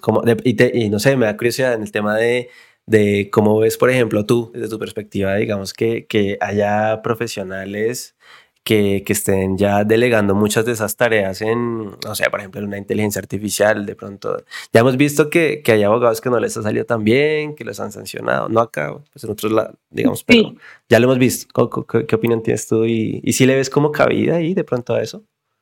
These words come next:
Speaker 2: Sí, bueno, ya en lo poquito que nos hemos conocido, creo que viste que no soy la persona más tecnológica del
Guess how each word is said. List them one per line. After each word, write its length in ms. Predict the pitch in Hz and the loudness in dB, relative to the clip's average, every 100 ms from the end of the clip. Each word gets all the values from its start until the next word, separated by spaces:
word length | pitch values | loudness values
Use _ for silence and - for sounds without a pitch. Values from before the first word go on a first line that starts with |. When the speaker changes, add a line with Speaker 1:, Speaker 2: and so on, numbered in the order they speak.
| _ _ _ _ _ - - - _ _ _ _ | _ _ _ _ _ -20 -20 -20 _ _ _ _
Speaker 2:
Sí, 400 | _ - 285 180 175 | _ 6 6 4 4
bueno, 340 | 214 185 165 - - | 4 4 -4 -8 0
ya 380 | 233 269 302 294 | 4 4 2 0
en 120 | 330 | 0
lo 120 | 294 | -2
poquito 340 | 247 233 240 311 | -4 -8 -6 -4
que 100 | 339 | -4
nos 120 | 285 | -6
hemos 140 | 240 | -8
conocido, 500 | _ _ _ 226 240 | _ _ _ -2 0
creo 180 | 240 214 | 0 0
que 120 | 208 | 0
viste 320 | 220 233 - 240 | 0 -2 -2 -2
que 120 | 226 | -2
no 240 | 190 202 | -2 -4
soy 180 | - 226 | 0 2
la 120 | 240 | 4
persona 340 | 220 190 180 196 | 2 0 0 2
más 220 | 202 - | 2 4
tecnológica 600 | 240 208 175 175 190 | 2 4 2 4 6
del 100 | 208 | 6